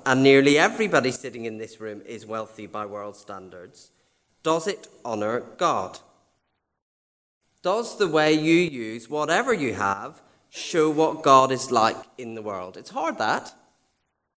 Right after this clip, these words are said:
but it's good. And there's even a little tip with the first fruits thing. Get into the discipline of thinking that first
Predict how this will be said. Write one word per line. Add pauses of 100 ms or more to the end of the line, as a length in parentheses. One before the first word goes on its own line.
(1120)
but
it's
good. (1400)
And
there's
even
a
little
tip
with
the
first
fruits
thing. (400)
Get
into
the
discipline
of
thinking
that
first